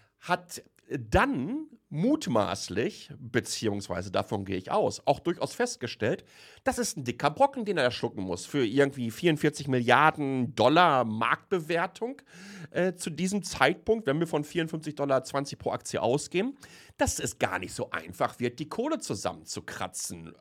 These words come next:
auch wenn man auf dem Papier der reichste Mensch auf diesem Planeten ist. Äh, dann hat er dann irgendwann sich ausgedacht, ah, der ganze Deal ist on hold, weil ich glaube, dass Twitter unfassbar viele Bots hat.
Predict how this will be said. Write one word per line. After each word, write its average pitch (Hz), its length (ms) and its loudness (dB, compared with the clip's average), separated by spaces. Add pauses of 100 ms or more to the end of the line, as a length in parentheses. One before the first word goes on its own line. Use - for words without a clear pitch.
auch 123 400 2
wenn 127 140 2
man 160 360 0 (300)
auf 110 240 2
dem 110 140 -6
Papier 101 420 -2
der 143 160 0
reichste 104 340 -2
Mensch 92 260 -8
auf - 120 -8
diesem 98 200 -8
Planeten 135 380 -4
ist. - 160 -14 (760)
Äh, 160 260 6
dann 196 140 0
hat 208 120 -4
er 208 80 2
dann - 80 -4
irgendwann 214 280 4
sich 175 180 -6
ausgedacht, 165 540 0
ah, 220 340 -2
der 190 140 -2
ganze 175 680 -2
Deal 185 600 -4
ist 165 240 -2
on 120 260 2
hold, 220 340 4
weil 151 140 2
ich 143 160 -6
glaube, 170 640 2 (380)
dass - 220 2
Twitter 170 520 0
unfassbar 147 840 2
viele 120 260 2
Bots - 400 0
hat. - 260 -2